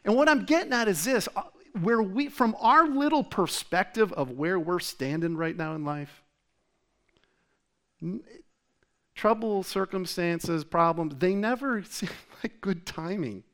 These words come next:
right? Whoever ends up in the hospital and says, "You know what, this is just, if, it couldn't have happened at a better time." <laughs> Nobody says that. Nobody does.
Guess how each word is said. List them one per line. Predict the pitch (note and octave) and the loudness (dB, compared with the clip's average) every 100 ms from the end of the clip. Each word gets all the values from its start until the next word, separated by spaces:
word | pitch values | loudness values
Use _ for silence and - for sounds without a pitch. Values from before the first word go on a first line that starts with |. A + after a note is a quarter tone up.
| _ _ _ _ _ _ _ _ _ _ - | _ _ _ _ _ _ _ _ _ _ -10
right? | C#3+ F#3+ _ _ _ _ _ _ _ _ _ _ _ _ | -8 -8 _ _ _ _ _ _ _ _ _ _ _ _
Whoever | A#3+ C4+ B3 G#3 | 0 2 2 2
ends | F#3+ | 2
up | F#3 F3+ | 2 0
in | |
the | D#3 | 0
hospital | D#3+ D#3+ E3+ | -2 -2 -6
and | C#3+ | -8
says, | D3 C#3+ | -6 -6
"You | F#3+ | -6
know | F#3+ | -6
what, | F#3+ F#3+ F#3 | -6 -6 -6
this | F3 - | -8 -8
is | C#3 | -10
just, | - C3+ - F#3 D#3 - - | -8 -10 -10 -12 -12 -12 -8
if, | D#3+ - _ _ _ _ _ _ _ _ _ _ _ _ _ | -10 -10 _ _ _ _ _ _ _ _ _ _ _ _ _
it | F#3+ F3 | 0 0
couldn't | - A3 | -2 -4
have | F#3+ | -4
happened | E3+ E3 D#3 C3+ | -2 -2 -2 -4
at | B2 | -4
a | A#2+ | -4
better | A#2+ A2+ G#2+ | -6 -6 -8
time." | A#2 G2+ - _ _ _ - - - - - | -10 -16 -18 _ _ _ -20 -20 -20 -20 -10
<laughs> | - - _ _ _ - G3+ | -10 -10 _ _ _ -10 -6
Nobody | C#4 A3+ G#3 F#3 | -4 -2 -2 -2
says | D3+ C3 G3+ A3+ C#3 | -6 -6 -6 -6 -8
that. | B2+ G#2+ - _ _ _ _ - | -8 -8 -8 _ _ _ _ -8
Nobody | A3+ D#3+ B2+ | -6 -6 -6
does. | - - - - | -8 -12 -16 -20